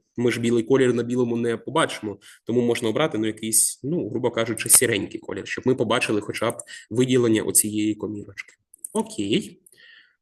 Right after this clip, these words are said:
Окей. І те ж саме розтягую. Бачимо, зафіксувала в нас теж три загиби.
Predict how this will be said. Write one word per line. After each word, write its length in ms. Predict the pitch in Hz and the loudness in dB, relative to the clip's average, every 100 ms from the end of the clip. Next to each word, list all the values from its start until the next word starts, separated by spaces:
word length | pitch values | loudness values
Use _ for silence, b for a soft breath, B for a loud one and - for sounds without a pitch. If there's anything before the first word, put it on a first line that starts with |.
| - | 0
Окей. 520 | 262 202 143 143 - _ _ _ _ - | 0 2 0 -2 -10 _ _ _ _ -2
І 120 | 160 | 0
те 100 | 117 | 2
ж 120 | - | 4
саме 340 | - 269 254 247 - - - _ - | 4 4 2 -2 -10 -18 -20 _ -2
розтягую. 680 | 131 175 - 50 - - - - - _ _ _ _ _ _ _ _ - - | 2 2 0 -4 -10 -18 -20 -20 -20 _ _ _ _ _ _ _ _ -20 -4
Бачимо, 440 | 254 269 247 214 | 0 0 0 0
зафіксувала 640 | 123 123 120 - 160 117 208 | 0 0 2 2 0 0 0
в 60 | |
нас 220 | 135 113 - | 0 2 2
теж 300 | 147 185 - - - - | 0 -4 -10 -20 -18 -4
три 180 | 123 139 | -4 -2
загиби. 320 | - - | -8 -14